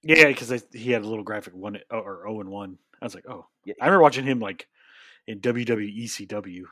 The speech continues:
Speaker 1: Like, that's where I first <laughs> saw him, like, fifteen years ago or however
Speaker 2: Yeah,
Speaker 1: long ago that was.
Speaker 2: he was, I think he was one of the very first local indie talents that they brought on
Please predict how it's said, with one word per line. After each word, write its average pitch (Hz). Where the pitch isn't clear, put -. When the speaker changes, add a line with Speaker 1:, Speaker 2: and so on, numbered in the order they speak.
Speaker 1:
Like, -
that's 107
where 101
I 98
first -
<laughs> -
saw 98
him, 95
like, -
fifteen 104
years 98
ago 90
or 90
however 101
Speaker 2:
Yeah, 123
Speaker 1:
long 98
ago 92
that 92
was. 131
Speaker 2:
he 156
was, 104
I 101
think -
he 175
was 104
one 104
of 101
the 104
very 101
first -
local 101
indie 87
talents 82
that 76
they -
brought -
on 71